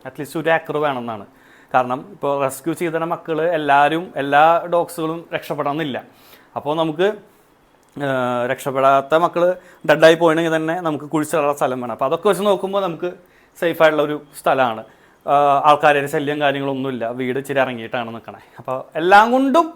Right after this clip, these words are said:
പക്കയാണ് ശരിക്കും പറഞ്ഞ വീട്. അപ്പോൾ എല്ലാവരും സഹായങ്ങൾ പ്രതീക്ഷിക്കണു. അപ്പോൾ ഈ ഒരു കാര്യം പറയാൻ വേണ്ടിയിട്ടാണ്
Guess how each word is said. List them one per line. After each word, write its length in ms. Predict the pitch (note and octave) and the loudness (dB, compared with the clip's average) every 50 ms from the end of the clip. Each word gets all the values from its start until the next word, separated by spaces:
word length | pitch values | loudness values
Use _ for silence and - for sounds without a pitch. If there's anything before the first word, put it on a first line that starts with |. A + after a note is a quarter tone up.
| - - | 0 0
പക്കയാണ് 600 | A3 - - - - - C4 C4 A#3 G#3+ G#3+ G3+ | 0 0 0 -10 -2 2 4 4 4 4 2 0
ശരിക്കും 280 | - G#3 F3+ F3 F3+ F#3 | -2 -2 -2 -2 -2 -2
പറഞ്ഞ 140 | F3 D#3+ | -2 -2
വീട്. 300 | D#3+ D#3+ D3+ C3+ A2 A#2+ - - - _ _ - - - - _ _ B2 | -2 -2 -2 -2 -2 -4 -6 -8 -14 _ _ -20 -20 -20 -20 _ _ -4
അപ്പോൾ 140 | A#2+ D3+ | 0 0
എല്ലാവരും 280 | D3 C#3+ D3 D3+ D3+ D#3+ | 4 6 6 6 6 6
സഹായങ്ങൾ 540 | F#3 F3 E3 E3+ D3 C#3+ C#3+ D3 D3 D3 D3+ | 4 4 4 4 4 2 2 0 -2 -6 -6
പ്രതീക്ഷിക്കണു. 640 | D3+ F3 E3 D3 C#3+ B2 C3+ C3 A#2+ A#2+ A#2+ B2+ B2+ - _ _ _ _ _ | -6 -4 -4 -4 -6 -6 -6 -6 -6 -6 -6 -8 -10 -14 _ _ _ _ _
അപ്പോൾ 120 | C3 - D3 | -8 -4 -2
ഈ 160 | D3+ F3 G3+ A3 | 0 2 2 2
ഒരു 180 | A3 A3+ A3 - | 0 -2 2 6
കാര്യം 300 | G#3 F#3+ F#3 F3+ F#3+ F#3+ | 8 8 8 8 6 2
പറയാൻ 260 | G#3 F#3 D#3+ E3 E3 | 2 4 4 2 2
വേണ്ടിയിട്ടാണ് 360 | E3+ D#3+ D#3 D3+ D3 C3+ B2+ | 0 -2 -2 -2 -2 -2 -2